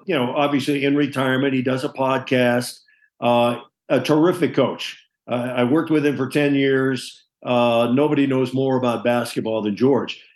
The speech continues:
Th-, that being said, he's rubbed some people the wrong way over the years, and he, he's on Twitter now, so he gets in Twitter battles with Carmelo Anthony and, and Kenyon Martin and some of the others. But, uh,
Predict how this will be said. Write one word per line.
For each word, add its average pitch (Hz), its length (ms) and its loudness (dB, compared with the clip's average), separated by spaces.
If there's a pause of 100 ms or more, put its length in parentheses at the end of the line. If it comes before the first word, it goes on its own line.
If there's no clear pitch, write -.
(120)
Th-, 123 140 -12
that 135 180 0
being 139 160 2
said, 160 400 2
he's 135 200 -2
rubbed 143 220 0
some 165 300 -2
people 143 320 0
the 139 80 0
wrong 143 380 0
way 139 260 0
over 139 260 -2
the 131 140 -2
years, 131 540 0
and 120 260 -4 (200)
he, 143 260 4
he's 139 280 0
on 160 220 0
Twitter 170 400 2
now, 117 300 0
so 131 340 -2
he 135 280 0
gets 143 280 -4
in 131 160 -2
Twitter 139 300 -4
battles 131 420 0
with 123 160 -4
Carmelo 131 420 0
Anthony 127 600 0
and, 113 220 -4 (300)
and 120 160 -2
Kenyon 143 320 2
Martin 139 340 2
and 113 140 -2
some 139 160 0
of 135 60 0
the 127 140 4
others. 123 360 2
But, 120 340 0
uh, 120 180 0